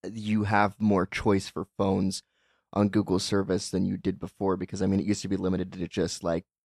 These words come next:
you know, the, the Google branded phones. I think there were a few select, like, third party phones, like, you know, you had the Moto X, and I think you had, like, the Moto G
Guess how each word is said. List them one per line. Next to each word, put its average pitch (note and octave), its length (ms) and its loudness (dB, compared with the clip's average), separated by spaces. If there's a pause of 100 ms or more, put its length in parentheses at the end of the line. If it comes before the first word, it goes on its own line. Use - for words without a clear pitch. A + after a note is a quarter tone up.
(100)
you F#2+ 100 -2
know, E2 140 -2
the, D2 320 -4
the E2+ 60 -8
Google G2 260 -6
branded F#2+ 400 -2
phones. F#2 260 -2
I G2 80 -2
think B2 160 0
there D3+ 100 0
were A#2+ 120 4
a G2 60 0
few G#2 200 -6
select, F2 400 -2
like, - 200 -4
third D#2+ 240 -4
party F2 200 -2
phones, E2+ 460 -4
like, F2 180 -6
you F#2+ 60 -2
know, F#2+ 60 0
you F2+ 120 -2
had G2 160 -2
the F2+ 80 0
Moto F2 280 0
X, - 400 -6 (680)
and D#2 500 -4
I B1 140 -6 (800)
think E3+ 220 -2 (120)
you - 140 -6
had, B2+ 420 -4
like, G2+ 220 -4
the F#2+ 80 -2
Moto G2 680 2 (460)
G G2 800 -2